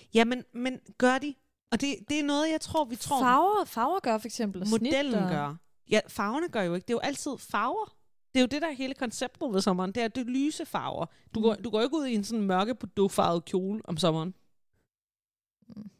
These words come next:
Speaker 1: Du tager ikke en velourkjole på til sommer.
Speaker 2: Nej, nej, men det er jo, fordi det er varmt.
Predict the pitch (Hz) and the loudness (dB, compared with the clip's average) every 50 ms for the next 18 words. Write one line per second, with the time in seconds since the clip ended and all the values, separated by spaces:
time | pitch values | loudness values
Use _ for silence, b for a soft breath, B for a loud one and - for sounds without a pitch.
0 | _ _ - 226 - 220 233 302 302 269 233 220 247 285 262 185 - - 196 170 | _ _ -4 2 2 4 4 4 2 2 4 4 4 2 2 0 0 -2 -2 -2
1 | 170 175 202 196 165 - 185 175 175 147 151 175 _ _ _ _ _ _ _ _ | -2 -2 -2 -2 -2 -2 -2 -4 -4 -4 -4 -8 _ _ _ _ _ _ _ _
2 | _ _ _ _ _ _ _ _ _ _ _ - 233 226 214 196 180 156 139 190 | _ _ _ _ _ _ _ _ _ _ _ -2 -2 0 2 2 0 0 0 2
3 | 196 240 240 247 196 180 - 156 147 180 120 117 151 - | 2 2 2 2 -2 -2 -2 -2 -2 -2 -2 -2 -8 -14